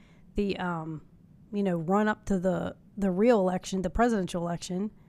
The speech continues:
and there was all that Democratic crap that went on, infighting, that went on for, you know what I mean? Like, it just blended one thing into another, and then,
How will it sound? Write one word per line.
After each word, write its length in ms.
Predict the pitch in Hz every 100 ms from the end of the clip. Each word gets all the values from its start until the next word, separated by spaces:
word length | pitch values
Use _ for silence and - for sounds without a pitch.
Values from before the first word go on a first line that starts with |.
| - - - - -
and 120 | 196
there 80 | 202
was 100 | 190
all 320 | 175 208 233
that 200 | 226 202
Democratic 560 | 208 214 190 214 214 -
crap 400 | - 202 208 208
that 100 | 196
went 140 | 208
on, 260 | 202 214 202
infighting, 540 | 196 185 208 202 202
that 160 | 208 247
went 120 | 233
on 160 | 202
for, 220 | 180 180 175
you 180 | 240 233
know 80 |
what 80 | 247
I 40 | 233
mean? 160 | 233
Like, 180 | 220 202
it 100 | 214
just 200 | 220 190
blended 360 | 185 220 240 196
one 180 | 220
thing 140 | 220 220
into 160 | 180
another, 420 | 196 196 185 190 185
and 180 | 185
then, 240 | 202 220